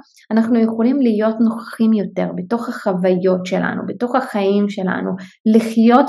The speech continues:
בתוך החיים ממקום חי ונושם וכיף לו. ולעתים אותן חוויות שאיתן אנחנו, אה, מתנהלות אחרת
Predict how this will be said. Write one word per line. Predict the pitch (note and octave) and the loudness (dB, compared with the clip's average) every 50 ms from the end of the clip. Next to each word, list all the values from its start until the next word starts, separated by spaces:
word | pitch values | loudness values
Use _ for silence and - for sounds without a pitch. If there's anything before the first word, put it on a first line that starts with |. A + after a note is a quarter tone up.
| A#3+ | 0
בתוך | G3+ G#3+ - - A#3+ B3+ B3+ - - - _ _ _ _ _ - - | -2 -2 0 0 0 -2 -2 -4 -10 -18 _ _ _ _ _ -14 -12
החיים | G3 F#3+ - - G3 F#3+ G3 G#3 A#3+ C#4 D#4+ E4 - - _ _ _ _ _ - | -12 -10 -6 -4 -2 0 2 2 2 0 0 -2 -6 -10 _ _ _ _ _ -2
ממקום | A3+ G#3+ G#3 G3+ G3+ - - D4 D4+ C#4+ | 0 0 0 0 -2 0 0 2 2 2
חי | C#4 - - - C4 C4+ A#3+ A3 | 0 -2 0 2 2 4 4 2
ונושם | A3 G3+ G3 F#3+ - - - A#3 A#3+ A#3+ A#3 A3 | 2 0 -2 -2 -4 0 2 4 6 6 4 4
וכיף | - F#3+ F#3+ - _ - B3 B3+ B3+ - - | 2 -4 -8 -8 _ -2 0 0 0 -2 -4
לו. | - - - - - - _ _ _ _ _ _ _ - F#3 | -4 -4 -4 -6 -8 -16 _ _ _ _ _ _ _ -6 0
ולעתים | F#3 G#3 F#3+ G3 G3 G3 F3+ - - - D#4+ F#4 G#4+ G#4 G4+ F#4 - - _ _ _ _ _ _ _ _ _ - - | 4 6 6 6 4 2 -4 -4 -4 -4 -4 -4 -2 -2 -4 -6 -8 -10 _ _ _ _ _ _ _ _ _ -8 -8
אותן | G#3+ G#3+ - D4+ D#4+ D#4+ - - | -4 0 2 2 2 2 0 0
חוויות | - D4 F#3+ G3 F#3+ G#3 A3+ A#3+ A#3 | -2 0 0 0 2 2 2 0 0
שאיתן | - G#3+ G3 G3 - A#3 A#3+ | -2 -6 -6 -2 0 0 2
אנחנו, | B3 A3+ G#3+ G#3 - - G3 F#3+ F#3+ F#3 F3+ F3+ F#3 - - _ _ _ _ - | 2 2 0 -2 -4 -6 -6 -4 -4 -4 -4 -6 -8 -12 -18 _ _ _ _ 2
אה, | G3+ G3+ G3 F#3+ F#3+ F#3+ G#3 | 4 6 6 6 4 2 -2
מתנהלות | G3 G3 - - G#3 G3+ G3+ F3 F#3+ G#3 G#3+ B3 C4+ C4+ | -2 -2 0 0 0 0 0 0 2 4 4 4 4 4
אחרת | D4 - - - B3 A#3 A3+ A#3 | 0 -2 0 2 2 4 4 4